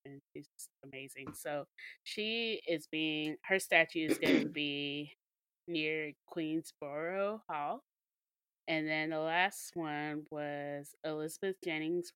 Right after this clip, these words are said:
Speaker 1: Graham, and she was an educator and a civil rights icon who was forced to get out of a streetcar at Third Avenue Railway Company. And she later sued, and the lawsuit helped pave the way to desegregation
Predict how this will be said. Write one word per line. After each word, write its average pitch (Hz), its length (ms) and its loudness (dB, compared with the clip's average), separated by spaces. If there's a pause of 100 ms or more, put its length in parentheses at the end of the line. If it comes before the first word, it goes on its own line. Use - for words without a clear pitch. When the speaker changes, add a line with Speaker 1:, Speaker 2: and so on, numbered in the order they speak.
Speaker 1:
Graham, 156 520 0
and 180 120 -2
she - 160 -4
was 156 120 -4
an - 160 -6
educator 147 800 -4 (480)
and 151 100 -2
a 135 60 -6
civil 151 340 -4
rights 135 300 -8 (100)
icon 139 560 -10 (100)
who 196 60 -2
was 170 240 -4
forced 269 220 0
to 220 80 -8
get 185 180 2
out 170 180 4
of 165 140 -2
a 160 60 -4
streetcar 151 760 -6 (420)
at 147 220 0
Third 147 320 0
Avenue 165 460 0
Railway 143 500 -2 (100)
Company. 170 380 -8 (960)
And 151 460 -4
she 175 100 -4
later 165 300 4
sued, 160 560 0 (420)
and 147 140 0
the 139 60 0
lawsuit 143 680 0
helped - 340 -4
pave 147 300 -2
the 131 120 -4
way 135 280 -2
to - 80 -10
desegregation 131 960 -6